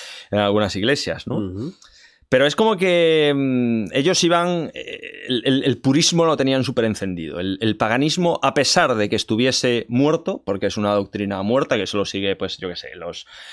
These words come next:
Speaker 1: los odinistas ahí que se reúnen en un templo de Madrid y baja, con las persianas bajadas y de que son... Que no sé si estará reconocida como
Speaker 2: No sé, hay la, luego a los Wiccan y las
Speaker 1: Sí,
Speaker 2: brujas
Speaker 1: sí,
Speaker 2: y
Speaker 1: y
Speaker 2: todo
Speaker 1: aparte se
Speaker 2: eso.
Speaker 1: asocia mucho con temas del Reiki y todas estas cosas, ¿no?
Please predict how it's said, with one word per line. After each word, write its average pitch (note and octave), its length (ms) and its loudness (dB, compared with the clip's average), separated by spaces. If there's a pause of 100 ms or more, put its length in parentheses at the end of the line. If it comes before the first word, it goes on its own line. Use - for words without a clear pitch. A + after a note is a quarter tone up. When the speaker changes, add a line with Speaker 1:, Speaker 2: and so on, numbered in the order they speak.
(160)
Speaker 1:
los G#2 180 -2
odinistas A2+ 640 2
ahí C3 140 2
que A#2+ 100 2
se A#2+ 140 2
reúnen B2 360 2
en A#2+ 100 2
un A#2 120 2
templo B2 320 2
de A#2 80 4
Madrid B2+ 460 4
y A#2+ 40 4
baja, A#2 300 2
con B2 80 2
las A2+ 80 0
persianas A#2 380 0
bajadas C3+ 560 4
y C3 40 2
de C3 140 2
que B2 120 0
son... B2+ 500 2 (340)
Que A2+ 140 -4
no D3 180 0
sé B3 160 0
si A#3 100 0
estará C#3+ 240 2
reconocida A2 600 0
como F#2+ 560 -2
Speaker 2:
No A2+ 140 -2
sé, A2+ 220 -2
hay B2 100 2
la, C3 120 2
luego D3 280 4
a C#3 40 4
los B2 300 2
Wiccan A#2+ 640 0
y A2+ 140 2
las G#2+ 100 2
Speaker 1:
Sí, C3+ 220 2
Speaker 2:
brujas A#2+ 560 2
Speaker 1:
sí, A#2+ 80 -2
Speaker 2:
y - 20 0
Speaker 1:
y A#2 40 0
Speaker 2:
todo A#2+ 100 4
Speaker 1:
aparte A2+ 260 2
se C#3 120 2
Speaker 2:
eso. - 0 -
Speaker 1:
asocia B2+ 340 2
mucho C3 340 2
con A#2 220 2
temas A#2+ 260 0
del G#2+ 140 2
Reiki B2+ 580 2
y A2+ 60 2
todas A2+ 240 0
estas G2+ 240 -6
cosas, F2+ 360 -6
¿no? E3 240 -6